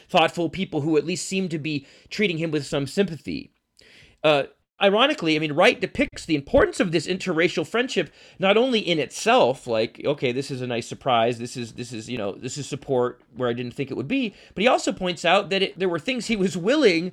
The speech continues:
to tell this kind of, these white relative strangers, right, that were, you know, had been his actual former employer at one point,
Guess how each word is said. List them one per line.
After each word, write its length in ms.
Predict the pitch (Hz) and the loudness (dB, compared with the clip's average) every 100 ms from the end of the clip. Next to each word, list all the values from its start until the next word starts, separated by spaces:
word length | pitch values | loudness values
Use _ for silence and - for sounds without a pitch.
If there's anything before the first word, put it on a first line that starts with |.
| - - - - | -12 -20 -20 -10
to 100 | - | -6
tell 480 | 170 - 185 277 269 | -6 0 6 6 6
this 240 | 151 135 | 4 2
kind 220 | - 156 139 | 0 -2 -2
of, 120 | 127 | -2
these 240 | - 147 123 | -4 -4 0
white 320 | 123 147 143 | 2 4 4
relative 460 | 147 185 202 151 - | 4 4 2 -2 -4
strangers, 1000 | - 147 170 233 123 92 71 135 - - | -4 2 2 2 -2 -6 -8 -10 -16 -8
right, 320 | - 143 165 _ | -4 -4 -6 _
that 180 | 104 - | -10 -8
were, 200 | 98 - _ _ - | -10 -12 _ _ -14
you 80 | |
know, 180 | 120 - - | -14 -14 -10
had 160 | 127 | -6
been 140 | 127 120 | -4 -2
his 140 | 120 | -2
actual 260 | 131 - - | -2 -4 -6
former 380 | - 262 311 208 | -2 0 0 -2
employer 640 | 151 - 180 285 190 - | -4 -6 2 2 2 -4
at 80 | 98 | -8
one 220 | 73 67 | -10 -12
point, 260 | - - - | -12 -16 -16